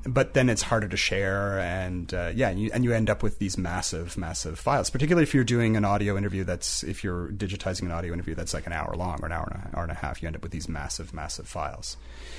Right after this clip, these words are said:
Um, we start off talking about the importance of access, you know, that this is why we reformat, why we digitize. We want people to have access to these materials. Do you have thoughts on that? Like, why, why that's important?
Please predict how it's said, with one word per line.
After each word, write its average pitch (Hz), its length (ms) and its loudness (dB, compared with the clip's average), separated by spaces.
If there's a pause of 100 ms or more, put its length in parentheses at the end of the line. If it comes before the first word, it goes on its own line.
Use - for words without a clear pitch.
(240)
Um, 123 440 4 (720)
we 165 180 4
start 214 220 10
off 208 80 12
talking 151 280 6
about 117 220 6 (300)
the 117 360 2
importance 110 640 10
of 95 540 -2 (200)
access, - 800 -2
you 113 80 4
know, 98 140 2
that 95 240 -2
this 127 240 2
is 113 640 0
why 110 580 2
we 98 640 0
reformat, 98 640 -2
why 98 140 0
we 104 100 2
digitize. 82 640 -2
We 104 60 -2
want 101 200 -2
people 92 280 -2
to - 120 0
have 87 240 -4
access - 380 -4
to - 80 -6
these 80 340 -6
materials. - 580 -8 (520)
Do - 40 -2
you 143 40 4
have - 40 0
thoughts 135 240 6
on 156 100 6
that? 175 140 4
Like, 110 140 0
why, 113 240 4
why 101 220 0
that's 107 200 0
important? 117 580 -2